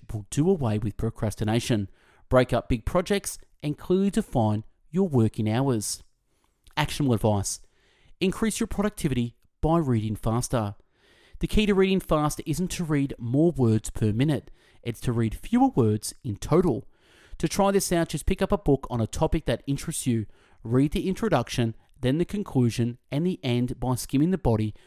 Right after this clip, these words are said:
for the information you want. You will almost certainly have gleaned the most important information you are looking for and save yourself a lot of time.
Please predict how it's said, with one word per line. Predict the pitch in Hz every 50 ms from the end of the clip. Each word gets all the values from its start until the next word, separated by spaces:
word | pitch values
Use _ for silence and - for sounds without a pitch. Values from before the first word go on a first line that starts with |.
| _ -
for | - -
the | 135 160 - -
information | 143 131 - 135 127 113 107 - - 117
you | 104 101
want. | 98 113 123 135 127 113 - - - - _ _ _ _ _ _
You | - 120 117
will | 123
almost | - - 139 147 160 160 151 -
certainly | - 143 135 123 131 131 127 117
have | 117 117 107 104 -
gleaned | - 113 127 135 143 147 151 156 151 131 113
the | - 113
most | 107 107 113 120 - -
important | 190 175 - 147 147 139 131 104
information | 127 135 - 190 175 127 113 113 - - 110 107 - - _ _ _ _ _
you | - 113 110
are | 107
looking | 104 107 117 - - 135 123
for | - - 120 107 104 101 - - _ _ _ _
and | - 104 -
save | - - 147 156 175
yourself | 196 196 - - 110 107 107 - - - - _ _ - _ -
a | 127
lot | 113 110 104
of | 104
time. | - - 127 123 131 135 123 113 104